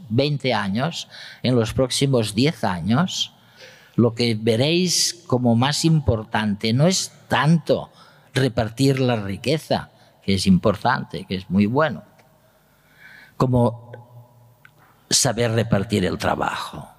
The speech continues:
¿Qué vais a hacer con los treinta años de vida redundante que yo tengo?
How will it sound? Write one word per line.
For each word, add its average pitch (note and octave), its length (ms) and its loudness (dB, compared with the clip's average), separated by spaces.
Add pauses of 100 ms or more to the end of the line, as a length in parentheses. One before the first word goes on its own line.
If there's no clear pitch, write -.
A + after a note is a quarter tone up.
(800)
¿Qué D#3 120 4
vais F#3+ 420 0
a A#2 100 -2
hacer E3+ 460 -2 (240)
con B2+ 220 0
los A#2 300 2
treinta D3 580 2
años E3 340 0
de B2 140 0
vida D#3 280 2
redundante C3+ 880 0
que C3 140 2
yo C3+ 140 4
tengo? D3 500 0